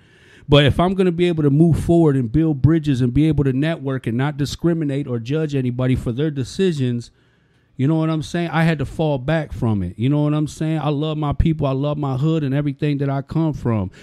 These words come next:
But right now it comes down to self-preservation. And it's about me being able to be successful and give myself the life that I deserve and to be able to be the asset that I am to everybody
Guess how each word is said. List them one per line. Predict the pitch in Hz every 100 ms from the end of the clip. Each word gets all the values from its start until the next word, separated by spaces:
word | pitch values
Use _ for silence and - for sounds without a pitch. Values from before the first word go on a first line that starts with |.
| -
But | 135 127
right | 151 147
now | 156 165 151
it | 135
comes | 156 143
down | 139 143 139
to |
self-preservation. | - 151 139 - 147 127 117 139 170 - 95 82 _ - -
And | 117 131
it's | 147 139
about | 131 131
me | 123 151 165 165 143
being | 131 156 143
able | 143 143
to | 135
be | 139 151
successful | - 117 - 147 135 151 147
and | 117 120
give | 147
myself | 143 131 - 156 147 -
the |
life | 117 127 123
that | - 104
I | 151
deserve | 135 117 98 107 101 107 - -
and | 143 135
to | 131
be | 151
able | 147
to | 127
be | 131 139
the | 123
asset | 135 156 - 123 113
that | 120
I | 117 123
am | 151 135
to | - 117
everybody | 160 170 117 90 95 92 95